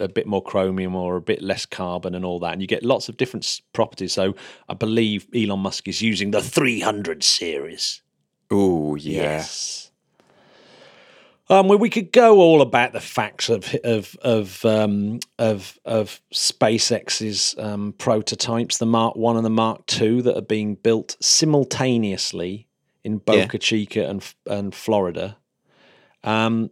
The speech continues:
Speaker 1: and they're also just about to start the Mark Three. And then that's gonna be followed by the Mark Four and Mark Five that are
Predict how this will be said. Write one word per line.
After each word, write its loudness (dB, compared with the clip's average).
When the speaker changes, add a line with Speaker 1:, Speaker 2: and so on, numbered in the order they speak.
Speaker 1:
and 4
they're 8
also 6
just -2
about 0
to -4
start 0
the -2
Mark 0
Three. 0
And 2
then 2
that's -2
gonna 0
be 0
followed 2
by 4
the 2
Mark 2
Four 2
and 0
Mark 2
Five -4
that 2
are -2